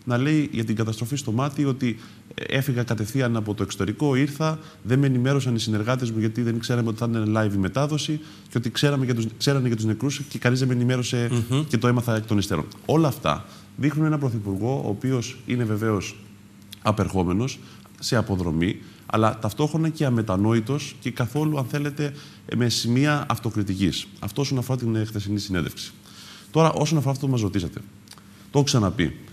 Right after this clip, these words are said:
Speaker 1: Το τελευταίο πολιτικό, αν θέλετε, επιχείρημα του σύριζα, εν ώψη και των εθνικών εκλογών, είναι η κινδυνολογία. Όταν απέτυχε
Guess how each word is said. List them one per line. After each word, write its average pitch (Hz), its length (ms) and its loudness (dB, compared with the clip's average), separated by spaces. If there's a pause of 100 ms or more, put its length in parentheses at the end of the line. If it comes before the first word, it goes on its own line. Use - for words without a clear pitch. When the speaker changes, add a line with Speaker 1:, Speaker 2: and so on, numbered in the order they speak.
(460)
Speaker 1:
Το 110 100 0
τελευταίο 117 640 4 (140)
πολιτικό, 113 640 2
αν 110 100 0
θέλετε, 127 240 0
επιχείρημα 120 520 2
του - 140 -6
σύριζα, 104 500 4 (140)
εν 95 160 0
ώψη 120 220 0
και 104 80 -4
των 98 140 -2
εθνικών 95 320 -2
εκλογών, 113 460 -2 (100)
είναι 143 180 2
η 147 60 4
κινδυνολογία. 101 840 2 (560)
Όταν 139 260 4
απέτυχε 143 600 0